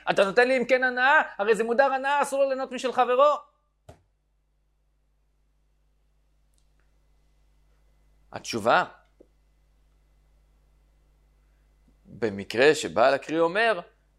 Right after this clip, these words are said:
"כל הרוצה לתרום יבוא ויתרום", כמו שאמרנו מקודם, כמו שהגמרא אומרת במקום אחר, פה זה המקום האחר. הוא דופק על הבימה,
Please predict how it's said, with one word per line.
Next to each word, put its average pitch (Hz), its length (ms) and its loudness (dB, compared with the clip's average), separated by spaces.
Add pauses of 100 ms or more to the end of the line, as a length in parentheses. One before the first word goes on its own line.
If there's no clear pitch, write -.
(140)
"כל 233 420 4
הרוצה 185 360 0
לתרום 190 440 -4
יבוא 226 180 -2
ויתרום", 226 600 -2
כמו 185 120 -10
שאמרנו 180 300 -6
מקודם, 170 480 -2 (160)
כמו 160 240 -6
שהגמרא 120 360 2
אומרת 123 260 2
במקום 123 340 -2
אחר, 175 280 4
פה 175 80 2
זה 156 100 2
המקום 147 360 0
האחר. 143 320 0 (300)
הוא 170 120 -2
דופק 233 360 4
על 214 80 4
הבימה, 180 500 2